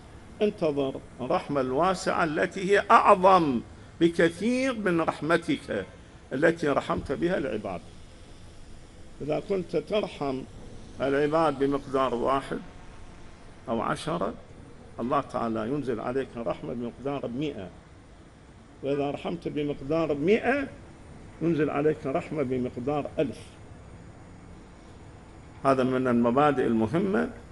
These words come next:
التي إن شاء الله تكون من المبادئ والشعارات العملية التي نعمل بها. فشكر وتقدير العظيمين إن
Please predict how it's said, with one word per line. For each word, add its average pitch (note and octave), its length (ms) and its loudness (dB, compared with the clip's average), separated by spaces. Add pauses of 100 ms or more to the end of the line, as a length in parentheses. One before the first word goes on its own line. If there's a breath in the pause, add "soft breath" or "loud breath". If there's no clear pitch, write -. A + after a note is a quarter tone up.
(120)
التي C#3 340 0
إن C3+ 60 0
شاء C3 220 2
الله B2+ 280 2 (420)
تكون D3+ 360 -2
من C#3 340 0 (420)
المبادئ D3+ 380 4
والشعارات C#3 760 0
العملية C3+ 540 2
التي C#3+ 520 0 (180)
نعمل G#2 340 0
بها. F2 220 -8 (840 loud breath)
فشكر F3 440 2
وتقدير C#3+ 640 2
العظيمين B2+ 560 2
إن A#2 80 0